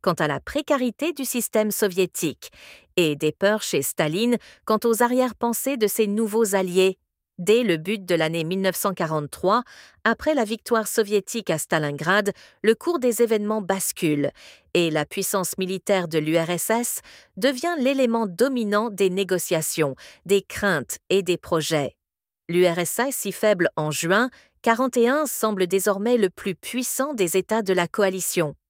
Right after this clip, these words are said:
Sujet six. Commenter les passages soulignés dans le texte, exercice neuf.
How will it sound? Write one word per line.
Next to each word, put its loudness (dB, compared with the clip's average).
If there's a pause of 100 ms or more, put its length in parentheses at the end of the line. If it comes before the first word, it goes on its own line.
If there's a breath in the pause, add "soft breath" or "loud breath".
(480)
Sujet 0
six. -4
Commenter -2
les 2
passages 0
soulignés -2
dans 0
le 4
texte, -2
exercice -2
neuf. -2